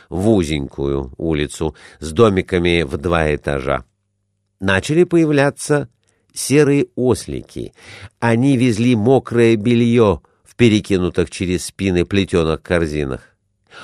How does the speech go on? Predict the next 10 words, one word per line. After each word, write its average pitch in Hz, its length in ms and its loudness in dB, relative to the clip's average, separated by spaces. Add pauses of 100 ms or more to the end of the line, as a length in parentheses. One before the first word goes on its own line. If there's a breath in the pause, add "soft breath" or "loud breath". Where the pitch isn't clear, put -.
(100 loud breath)
Около 110 380 4
осликов 113 680 0
шли 127 280 0
прачки 87 840 -2 (160 soft breath)
в - 100 -20
чёрных 90 580 0
вексатиновых 87 920 -2
передниках. 82 1000 -4 (760)
«Ты 64 220 -6
знаешь, 80 840 -6